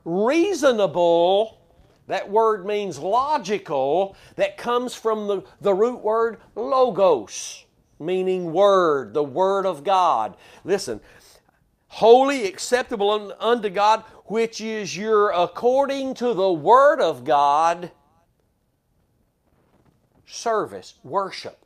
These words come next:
That's what the word service means, worship. Watch this now. I'm gonna read it two or three times.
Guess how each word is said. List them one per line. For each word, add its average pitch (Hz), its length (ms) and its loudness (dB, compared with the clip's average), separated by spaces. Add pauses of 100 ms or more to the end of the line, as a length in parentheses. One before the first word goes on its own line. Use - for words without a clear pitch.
(160)
That's - 180 -16
what 190 100 -10
the 170 80 -8
word 175 260 -6
service 180 480 -8
means, 151 220 -10
worship. 175 640 -10 (120)
Watch 262 280 -2
this 156 280 -10
now. 160 200 -8
I'm - 360 -14
gonna 202 120 -2
read 269 240 2
it - 140 -6
two 214 120 -6
or 202 60 -4
three 202 180 -8
times. 240 500 -8